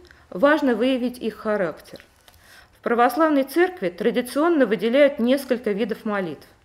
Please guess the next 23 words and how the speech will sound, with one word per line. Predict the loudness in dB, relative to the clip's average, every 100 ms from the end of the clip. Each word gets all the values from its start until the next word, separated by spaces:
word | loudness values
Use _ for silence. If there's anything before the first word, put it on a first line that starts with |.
| _ _ _ _ _
словословие, | -8 -2 0 -2 -2 -2 -2 -4 -8 -10 -20 _
благодарение, | -6 -4 0 0 0 -2 -8 -8 -10 -12 _ _ _ -10
покаяние | -6 -4 -4 -4 -4 -4 -6 -10 _
и | -12
прошение. | -10 -10 -10 -14 -18 -20 -20 _ _ _ _ _ _ _ -20 -20 _
Об | -4 2
этих | 4 2 -2
видах | 0 0 0
молитвы | 2 2 2 2 -2
писал | -2 0 0
церковный | 2 -4 -2 -2 -2
писатель | -2 -2 -2 -2
двадцатого | -2 -2 -4 -6 -4
века | -2 -4 -4
Николай | -6 -4 -2 0 0
Евграфович | -2 -2 -2 -4 -6 -10
Пестов | -8 -8 -8 -18 -20 _ _ _
в | -6
книге | -2 -2 -2
«Современная | -4 -2 0 0 -2
практика | -2 -2 -2 -6 -8
православного | -6 -6 -6 -6 -6 -6
благочестия», | -6 -4 -6 -6 -14 -14 _ -20